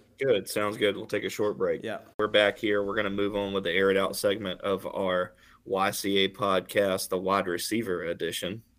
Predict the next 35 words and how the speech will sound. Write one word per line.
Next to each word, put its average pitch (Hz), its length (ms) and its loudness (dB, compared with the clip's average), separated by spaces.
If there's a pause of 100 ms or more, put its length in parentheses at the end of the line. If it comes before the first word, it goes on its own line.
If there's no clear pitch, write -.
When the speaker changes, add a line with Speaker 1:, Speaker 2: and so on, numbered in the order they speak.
Speaker 1:
No 90 140 -4
big 82 240 -4
deal. 90 340 -2 (100)
Speaker 2:
Ayo. 147 320 -4 (140)
Speaker 1:
So 92 640 4
we'll 101 180 0
go 110 260 10
ahead 113 320 8
with 101 160 6
our 95 80 4
next 104 320 2
question 117 360 2
here. 127 360 -2
Coach 107 280 0
Beck, 107 300 6
you'll 107 140 2
start - 340 0
first. - 520 -2 (580)
What 113 180 6
are 131 140 8
a 104 80 6
couple 120 320 -2
things 113 580 -4
that 92 240 0 (180)
your 98 200 -6
wide 101 260 2
receivers 98 840 -2 (420)
have 92 340 -4
not 104 320 4
had 101 380 0
success - 560 0
with 90 180 -6
in 85 140 -10
the 82 80 -12
past? - 640 -10